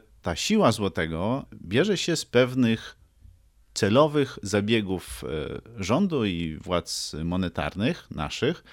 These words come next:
polegających na tym, żeby ograniczać płynność na złotym. Czy mógłbyś wyjaśnić, e,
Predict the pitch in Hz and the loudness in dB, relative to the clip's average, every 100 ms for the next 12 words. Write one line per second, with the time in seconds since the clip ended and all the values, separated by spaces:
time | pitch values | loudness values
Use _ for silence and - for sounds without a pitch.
0 | - - - 123 120 214 151 127 156 165 | -20 -12 0 2 4 2 2 0 0 2
1 | 175 160 147 139 135 131 127 - 139 156 | 0 2 2 4 4 4 0 0 2 4
2 | 139 139 123 127 - _ - 117 101 90 | 4 4 2 -2 -4 _ 6 8 8 6
3 | 76 - - 80 73 73 - - - _ | 0 -6 -6 -6 -6 -10 -12 -16 -20 _
4 | - - 143 240 180 147 131 131 120 - | -10 0 4 4 4 4 4 4 2 0